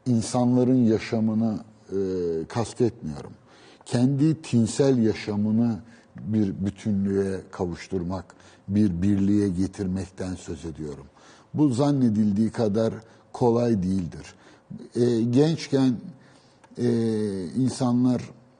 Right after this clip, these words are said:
yararlı olanı pek önemsemeyebilirler. Ee,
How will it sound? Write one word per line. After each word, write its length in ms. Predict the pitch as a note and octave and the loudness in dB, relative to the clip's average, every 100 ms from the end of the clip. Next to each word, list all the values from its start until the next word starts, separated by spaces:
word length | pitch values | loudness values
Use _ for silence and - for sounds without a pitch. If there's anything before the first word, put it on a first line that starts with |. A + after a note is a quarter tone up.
| - B2+ | -10 0
yararlı 540 | B2 B2 A#2 A#2+ A#2+ | 4 4 4 4 4
olanı 320 | A2+ G#2 G#2+ | 2 0 -2
pek 240 | B2 A2 G#2 | -2 -2 -2
önemsemeyebilirler. 1300 | A2+ G#2+ G2+ - A2+ G2+ G2 F#2 F#2 F2 D#2+ D#2 D2+ - - _ _ _ _ _ _ - _ _ | 0 0 -2 -2 -2 0 -2 -2 -2 -4 -6 -8 -12 -20 -20 _ _ _ _ _ _ -20 _ _
Ee, 60 | - | -8